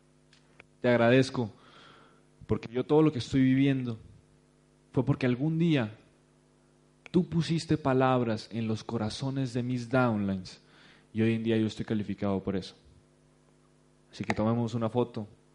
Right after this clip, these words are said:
y guardemos este momento para siempre". Te voy a enseñar un video de mi reconocimiento. Este es el último día que lo voy a usar, porque voy a usar uno nuevo.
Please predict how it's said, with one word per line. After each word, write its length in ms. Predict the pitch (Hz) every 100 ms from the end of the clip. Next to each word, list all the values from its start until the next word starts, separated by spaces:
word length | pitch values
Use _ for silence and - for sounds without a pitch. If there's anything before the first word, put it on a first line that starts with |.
| _ _ _
y 120 | - 113
guardemos 400 | 107 107 113 110
este 240 | 107 117
momento 360 | 107 107 107 107
para 200 | 104 98
siempre". 360 | 92 87 - - _ _ _ _ _ _ _ _ _ _ _
Te 80 | -
voy 160 | 120 151
a 40 |
enseñar 260 | 156 135 135
un 100 | 135
video 220 | 131 127
de 60 | 131
mi 120 | 127
reconocimiento. 920 | 117 117 113 123 123 120 113 120 - -
Este 460 | 156 160 156 -
es 200 | 156 -
el 220 | 151 156
último 540 | 175 190 170 147 165 139
día 280 | 131 139 135
que 100 | 131
lo 80 | 120
voy 200 | 120 123
a 40 |
usar, 500 | 123 - 110 92 - - _ - - - _ _
porque 240 | - 127 135
voy 200 | 123 127
a 40 |
usar 220 | 123 120
uno 180 | 120 123
nuevo. 460 | 131 147 151 113